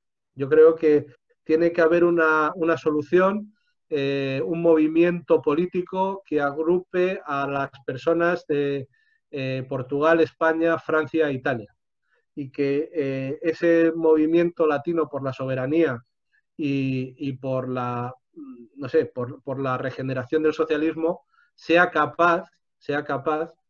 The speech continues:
de crear sinergias que en algún momento den lugar a un partido político que efectivamente,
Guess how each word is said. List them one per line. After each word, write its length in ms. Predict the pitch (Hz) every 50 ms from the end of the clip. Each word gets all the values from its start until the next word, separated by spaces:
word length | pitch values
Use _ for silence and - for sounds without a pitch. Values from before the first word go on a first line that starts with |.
| _ _ _ _ _ _
de 140 | 143 143 135
crear 300 | - 139 143 156 170 165
sinergias 720 | - - 170 160 165 180 180 - - 147 156 - - _ _ _ _ _ _ _ _ _
que 120 | - 151
en 80 | 143 143
algún 280 | 143 143 143 160 165
momento 720 | 170 175 170 175 180 180 180 - - 175 175 196 226 - _ _
den 280 | - 139 135 151 156 156
lugar 480 | 156 156 156 156 160 160 165 165 - - -
a 100 | 147 139
un 120 | 147 147
partido 440 | 160 160 147 139 - 156 156 156 156
político 460 | 160 151 147 147 147 156 151 170 170
que 80 | - 147
efectivamente, 880 | 123 - 123 120 120 143 143 143 143 147 151 151 143 156 160 175 190